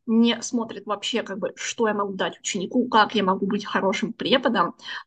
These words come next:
а, что я могу привнести, а просто смотрят на всю сферу, как на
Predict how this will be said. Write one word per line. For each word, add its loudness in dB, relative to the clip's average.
а, 6
что 4
я 8
могу 4
привнести, -2
а 4
просто 0
смотрят 0
на 2
всю -8
сферу, 0
как 2
на 0